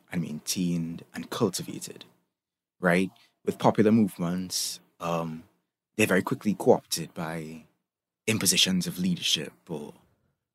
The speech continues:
by, you know, academic elites or by political parties. But pacifists aren't there to try, try to make groups identify as anarchist,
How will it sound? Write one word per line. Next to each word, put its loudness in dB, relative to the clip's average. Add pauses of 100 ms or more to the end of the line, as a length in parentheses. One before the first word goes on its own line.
by, 0
you -4
know, -4 (140)
academic 0
elites -2 (400)
or -6
by -4
political -2
parties. -8 (920)
But 4 (760)
pacifists 4
aren't 4
there 4
to -6
try, 0
try 0
to 0 (320)
make 2
groups 0
identify 0
as -2
anarchist, -12